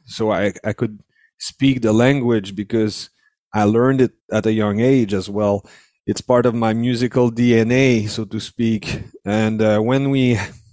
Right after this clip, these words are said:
played in, uh, Voivod's hometown, and I, we, I finally met, uh, Piggy's mother and sister and father, and they gave the, the, the, their blessing for the band to continue. I felt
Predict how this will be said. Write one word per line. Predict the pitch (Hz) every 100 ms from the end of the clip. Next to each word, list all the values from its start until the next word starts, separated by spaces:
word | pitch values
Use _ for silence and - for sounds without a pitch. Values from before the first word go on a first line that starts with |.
| _ - - _ _ -
played | 123 131 131
in, | 123 113
uh, | 110 104 104
Voivod's | 104 117 113 107
hometown, | 117 120 120 123 123
and | 104
I, | 104 98 - _ _ _ _ _ _
we, | 104 110 - _ _ -
I | 101
finally | - 104 113 117 120
met, | 117 117 120 -
uh, | 113 107
Piggy's | 101 123 117 131 120
mother | 117 120 120 123
and | 117
sister | - 120 - 131
and | 117 98
father, | - 104 123 131 123 123
and | 110 98
they | 101 101
gave | 92 101 110 117 104 - _ _ _ _ _ _
the, | 92 95 104
the, | - 87 95 82
the, | - 101 101 107
their | 95 92
blessing | 90 127 131 139 131
for | 113 - 107
the | 104
band | 117 120
to | 113
continue. | 113 110 131 135 147 135 - - _ _ _ _ -
I | 98 98
felt | - 110 104